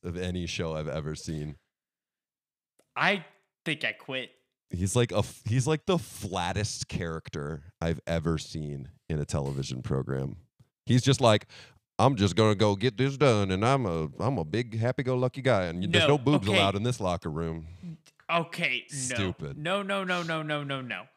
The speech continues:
Speaker 2: First off, from one episode, you cannot judge a character on one episode.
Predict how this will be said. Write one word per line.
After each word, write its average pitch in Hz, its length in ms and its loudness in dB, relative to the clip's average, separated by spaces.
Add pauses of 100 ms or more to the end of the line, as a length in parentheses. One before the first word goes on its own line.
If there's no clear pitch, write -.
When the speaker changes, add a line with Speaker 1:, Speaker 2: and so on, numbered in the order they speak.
(140)
Speaker 2:
First 220 320 0
off, 127 280 0 (800)
from 220 220 -4
one 240 220 0
episode, 156 840 -2
you 170 100 -6
cannot 180 540 -2
judge 139 340 0
a 135 40 -8
character 131 480 -4
on 120 120 -6
one 117 140 -4
episode. 107 520 -12